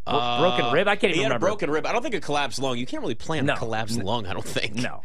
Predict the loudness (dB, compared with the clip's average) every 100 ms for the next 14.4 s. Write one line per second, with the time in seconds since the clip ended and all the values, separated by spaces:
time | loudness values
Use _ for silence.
0 | -2 0 2 2 0 -2 0 2 2 2
1 | 0 0 0 0 0 -2 -4 -2 0 0
2 | 0 -2 -2 -4 -4 -2 2 4 4 0
3 | -4 -4 -4 -4 -4 -4 2 4 4 4
4 | 4 4 2 2 0 -4 -4 0 2 4
5 | 4 4 2 2 2 4 4 4 0 0
6 | 2 2 2 -2 -4 -2 -2 0 -2 -2
7 | -4 -2 0 0 -2 -4 -2 -2 -2 -2
8 | -2 -2 -4 -2 0 2 0 0 -4 -4
9 | 0 0 2 2 2 0 0 0 0 0
10 | 0 0 0 -2 0 0 2 2 0 -4
11 | -6 -6 -4 -4 -2 0 0 0 0 0
12 | 0 0 2 4 4 4 2 2 0 0
13 | 0 0 0 0 -2 -2 0 0 0 -2
14 | -4 -2 -2 -2